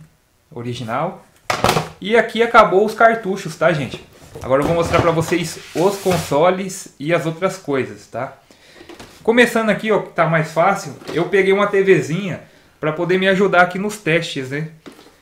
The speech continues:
Só que essa T V aqui, ela não tá funcionando. Tomei preju também. Quinze reais foi essa T V. Cara, eu encontrei esse pinball lá. Eu achei super bacana. Eu falei, nossa, cara, que da hora, hein?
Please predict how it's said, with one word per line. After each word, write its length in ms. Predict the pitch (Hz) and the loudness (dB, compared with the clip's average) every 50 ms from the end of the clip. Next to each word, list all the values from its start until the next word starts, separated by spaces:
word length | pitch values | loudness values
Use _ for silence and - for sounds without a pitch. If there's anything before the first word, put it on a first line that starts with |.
| _ _ _ _ | _ _ _ _
Só 200 | - - 185 190 | -2 2 2 4
que 100 | 190 208 | 4 2
essa 160 | 202 196 214 | 2 0 0
T 160 | 202 - 190 185 | 2 4 4 6
V 160 | 185 185 185 | 8 6 6
aqui, 400 | 175 180 - 185 190 202 196 190 | 6 2 -2 -6 -6 -4 0 2
ela 180 | 185 180 180 | 2 4 4
não 140 | 180 185 196 | 2 2 0
tá 120 | 190 208 190 | -2 -2 -4
funcionando. 600 | - - 185 - 226 202 180 180 175 165 156 151 - - _ | -4 -6 -2 0 0 0 2 0 0 0 -2 -6 -8 -14 _
Tomei 240 | - 143 147 156 160 | -10 -8 -6 -6 -4
preju 360 | 156 160 175 170 160 160 151 | -2 0 0 0 0 -2 -2
também. 360 | 151 165 147 143 135 135 123 - - | -2 -2 -4 -4 -6 -10 -14 -18 -20
Quinze 300 | - - 160 185 180 190 | -8 -6 -4 -2 -2 0
reais 380 | 190 185 185 165 147 139 135 - | 2 4 4 4 2 0 -2 -2
foi 120 | - 147 | -4 -4
essa 140 | 139 - 147 | -4 -4 -6
T 120 | 147 147 135 | -6 -6 -6
V. 180 | 120 117 117 117 - _ _ _ _ _ _ _ _ _ _ _ _ _ _ _ _ _ _ _ - - | -6 -8 -10 -10 -14 _ _ _ _ _ _ _ _ _ _ _ _ _ _ _ _ _ _ _ -6 0
Cara, 340 | - 196 208 196 170 165 | 4 6 6 6 6 4
eu 60 | 170 175 | 2 0
encontrei 380 | 160 196 190 190 190 185 190 | 0 -2 -2 0 2 2 2
esse 180 | 202 202 190 180 | 4 2 0 -2
pinball 480 | - - - 170 180 170 147 135 127 123 | -2 -4 -2 -2 0 2 2 2 4 4
lá. 320 | 135 156 175 175 156 - - - - - | 4 4 4 2 0 -2 -6 -12 -14 -8
Eu 80 | 127 | -6
achei 260 | 135 143 - - 165 160 | -6 -4 -4 -4 -4 -4
super 500 | 160 - - - 180 185 - 190 170 160 | -4 -8 -8 -8 -8 -4 -2 -2 0 2
bacana. 480 | 175 165 160 - - 135 151 147 135 | 2 2 0 -2 -6 -8 -8 -8 -8
Eu 40 | 127 | -10
falei, 220 | - - 131 131 | -10 -8 -8 -8
nossa, 500 | 127 123 135 160 170 170 170 165 - 156 | -8 -8 -6 -2 -2 -2 -2 -2 -4 -8
cara, 300 | 147 - 139 127 120 117 | -8 -6 -6 -6 -6 -6
que 140 | 113 - 160 | -8 -10 -8
da 220 | 156 151 - 135 123 | -4 -2 -2 0 0
hora, 240 | 127 135 139 139 143 | 0 0 0 0 -2
hein? 160 | 156 160 160 | -2 -4 -6